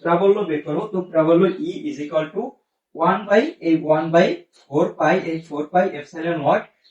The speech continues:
ডট কিউ, কিউটা, এই কিউটা আমরা উপরে আর এই আর স্কয়ার আমরা নিচে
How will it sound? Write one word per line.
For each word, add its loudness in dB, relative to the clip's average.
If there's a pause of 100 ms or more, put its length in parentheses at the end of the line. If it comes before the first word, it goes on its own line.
ডট 0 (240)
কিউ, 0 (720)
কিউটা, 4 (120)
এই -4
কিউটা -2
আমরা 4
উপরে 0
আর -2
এই 2
আর 2
স্কয়ার 0
আমরা -2 (100)
নিচে -2